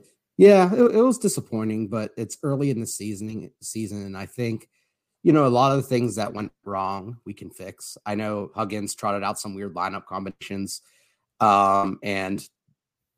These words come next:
Xavier kind of feasted on him. I think it was, like, Okonkwo. Um, I forget the exact combination, but I know, I think it was, like, three guards, Okonkwo, and someone else. Um, and Xavier just beat that lineup up. Um,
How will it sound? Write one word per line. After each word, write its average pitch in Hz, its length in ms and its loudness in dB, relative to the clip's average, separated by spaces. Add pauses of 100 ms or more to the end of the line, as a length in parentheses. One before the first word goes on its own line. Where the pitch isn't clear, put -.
Xavier 98 320 -6
kind 95 200 -10
of 85 60 -12
feasted 98 380 -10
on 101 160 -2
him. 98 140 -4
I 87 80 -6
think 92 160 -10
it 90 100 -10
was, 92 180 -12
like, 87 320 -6
Okonkwo. 92 800 -6 (580)
Um, 87 400 0
I 80 60 -10
forget 87 260 -6
the 90 100 -6
exact 87 320 -6
combination, 90 520 -6
but 87 80 -8
I 90 80 -4
know, 92 200 -4
I 101 60 -6
think 107 140 -4
it 113 40 -2
was, 104 80 -4
like, 98 140 -4
three 123 300 0
guards, 107 640 -2 (120)
Okonkwo, 104 540 -6
and 92 100 -10
someone 95 300 -6
else. 90 400 -6 (840)
Um, 104 540 4 (360)
and 147 160 4
Xavier 127 280 4
just 104 400 -8
beat 120 200 -10
that 107 160 -6
lineup 104 320 -2
up. 107 260 -6 (200)
Um, 87 480 -4